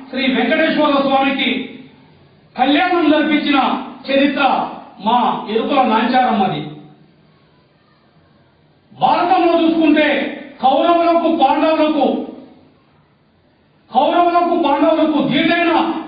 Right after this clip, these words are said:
మేటుగాడు ఏకలవ్యుడు. ఆ ఏకలవ్యుడు అర్జునుడి కంటే గొప్ప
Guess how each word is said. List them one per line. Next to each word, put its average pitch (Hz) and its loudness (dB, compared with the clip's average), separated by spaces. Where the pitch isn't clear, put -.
మేటుగాడు 302 0
ఏకలవ్యుడు. 320 0
ఆ 254 0
ఏకలవ్యుడు 320 0
అర్జునుడి 359 0
కంటే 330 2
గొప్ప 294 0